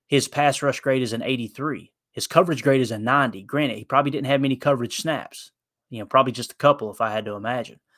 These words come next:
But he did exactly what he was supposed to do, dropping into coverage. That's a plus. That's important. There's gonna be times where teams scheme away from him and they try to get him tied up into coverage. That's why occasionally you would see Preston Smith drop into coverage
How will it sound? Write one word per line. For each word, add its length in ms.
But 120
he 40
did 260
exactly 440
what 140
he 40
was 120
supposed 300
to 40
do, 140
dropping 360
into 140
coverage. 500
That's 200
a 40
plus. 460
That's 160
important. 440
There's 180
gonna 160
be 160
times 560
where 260
teams 400
scheme 360
away 260
from 180
him 380
and 120
they 60
try 180
to 80
get 160
him 200
tied 260
up 120
into 160
coverage. 420
That's 200
why 180
occasionally 680
you 160
would 100
see 160
Preston 400
Smith 300
drop 260
into 140
coverage 400